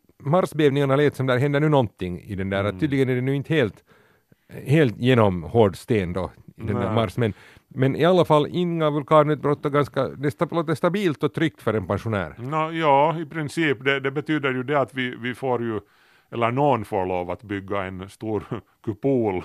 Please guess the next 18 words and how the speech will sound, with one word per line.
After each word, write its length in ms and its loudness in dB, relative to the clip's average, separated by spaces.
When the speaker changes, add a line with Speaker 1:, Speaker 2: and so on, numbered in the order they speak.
Speaker 2:
<laughs> 120 -14
över 260 -4
hela 200 -6
planeten 500 -6
för 100 -8
att 140 -8
kunna 240 -8
skapa 380 -4
något 180 -6
slags 260 -4
atmosfär 640 0
där. 220 -4
För 200 -8
alltså, 280 -6
en 160 -8
planet 580 -2
som 160 -6
Mars 460 -2